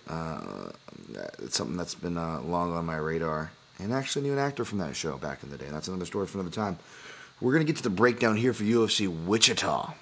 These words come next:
Not quite the Montana territories of Deadwood, but Wichita. There we go. Somewhere amongst the United States Midwest for you,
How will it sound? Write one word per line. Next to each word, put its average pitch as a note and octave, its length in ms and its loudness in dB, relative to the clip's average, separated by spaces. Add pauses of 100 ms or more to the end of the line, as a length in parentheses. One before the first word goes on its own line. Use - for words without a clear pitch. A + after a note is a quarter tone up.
(640)
Not G#2+ 220 6
quite A#2 300 4
the G2+ 120 0
Montana F#2+ 520 2
territories F#2+ 580 2
of D#2+ 80 -6
Deadwood, G#2+ 380 4
but - 120 -4
Wichita. A2 460 4
There G#2 140 4
we F#2+ 80 6
go. F2+ 260 0 (1040)
Somewhere D3+ 380 8
amongst C#3 280 6
the C3 60 4
United A#2+ 240 8
States A#2 260 4
Midwest G#2+ 540 6
for F#2 80 0
you, E2+ 320 0